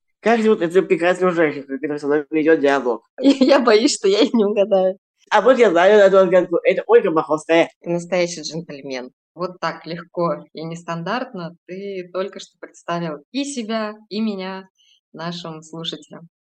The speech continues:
Speaker 2: Ну что ж, друзья, как мы только что выяснили, меня зовут Маховская Ольга, я контент-менеджер фонда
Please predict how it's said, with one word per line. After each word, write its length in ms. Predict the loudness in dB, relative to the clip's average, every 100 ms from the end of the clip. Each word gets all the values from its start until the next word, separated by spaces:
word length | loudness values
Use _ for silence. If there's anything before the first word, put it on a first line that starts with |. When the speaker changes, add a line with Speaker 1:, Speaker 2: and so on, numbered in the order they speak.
| _ -6
Speaker 2:
Ну 80 | -4
что 180 | -2
ж, 40 | -2
друзья, 440 | -2 -2 -4 -4
как 140 | -4 -4
мы 160 | -4
только 220 | -4 -6
что 180 | -12 -14
выяснили, 480 | -12 -14 -10 -6 -6
меня 180 | -6 -10
зовут 260 | -16 -12
Маховская 600 | -10 -10 -12 -14 _ -16 -16
Ольга, 480 | -12 -12 -6 -4 -2
я 140 | -4
контент-менеджер 680 | -6 -12 -12 -14 -16 -14 -14 -4
фонда 480 | -2 0 -2 -4